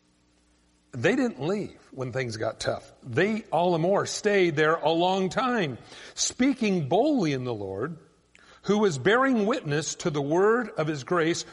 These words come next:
granting signs and wonders to be done by their hands.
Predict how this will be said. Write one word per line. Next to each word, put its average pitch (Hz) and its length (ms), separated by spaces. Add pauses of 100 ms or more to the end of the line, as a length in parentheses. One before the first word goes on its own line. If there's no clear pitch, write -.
(160)
granting 208 760 (840)
signs 226 680
and 170 160
wonders 127 580
to - 100
be 139 160
done 156 380
by 160 160
their 160 160
hands. 135 640